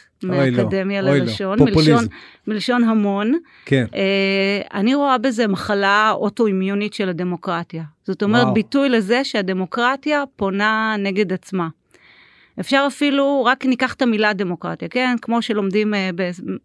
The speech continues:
Speaker 2: אה, שיעור אזרחות, כיתה ט', כן? דמוס וקרטיה. לוקחים את הביטוי הזה, שלטון העם, והפופוליזם אומר, "שלטון?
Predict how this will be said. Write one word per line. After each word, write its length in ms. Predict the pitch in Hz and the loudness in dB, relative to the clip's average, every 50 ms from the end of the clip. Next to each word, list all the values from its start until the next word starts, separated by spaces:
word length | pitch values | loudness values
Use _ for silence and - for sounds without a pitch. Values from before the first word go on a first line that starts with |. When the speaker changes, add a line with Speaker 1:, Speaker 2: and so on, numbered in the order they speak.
| - - | -10 -10
Speaker 2:
אה, 160 | 185 185 180 185 - - - - - - | -8 -8 -8 -8 -10 -14 -14 -14 -14 -12
שיעור 360 | - - - 226 220 226 240 | -6 -2 2 2 2 4 2
אזרחות, 520 | 220 190 214 - - - 240 214 190 - | 2 0 -2 -4 0 2 2 2 2 0
כיתה 300 | - 208 185 - 233 214 208 - | -6 -10 -4 -2 0 0 0 0
ט', 300 | - 214 196 170 - _ - | -2 -2 -2 -4 -6 _ -4
כן? 220 | 240 262 285 277 240 175 | -2 0 0 0 0 0
דמוס 420 | 214 240 277 294 302 302 294 - 202 | 0 0 2 2 0 0 -2 -4 -8
וקרטיה. 460 | 214 208 - 202 185 170 - 175 165 151 - - - - - - - - _ - | -8 -4 -4 -4 -4 -4 -4 -6 -8 -10 -12 -18 -20 -20 -20 -20 -20 -8 _ -4
לוקחים 340 | 196 - - 302 320 311 | -4 0 2 2 4 4
את 100 | 311 311 | 4 2
הביטוי 380 | 277 208 196 226 - - 269 262 | 2 0 0 0 0 0 2 2
הזה, 200 | 247 196 202 202 | 2 2 0 -2
שלטון 580 | - - 220 208 202 202 - 247 226 220 208 180 | -2 -2 -2 -2 -2 0 0 0 0 2 0 -2
העם, 360 | - - 190 202 226 269 370 427 - _ _ _ _ _ _ _ - | -2 0 0 2 2 2 0 -2 -4 _ _ _ _ _ _ _ -6
והפופוליזם 720 | 180 196 202 - 226 208 226 247 254 294 311 262 277 240 220 | -4 -4 -2 -2 -2 0 2 2 2 2 2 2 0 0 0
אומר, 300 | 202 208 226 233 226 208 | 0 0 0 0 0 -2
"שלטון? 500 | - - 202 185 - - 262 - - | -2 -4 -4 -4 -2 0 2 4 4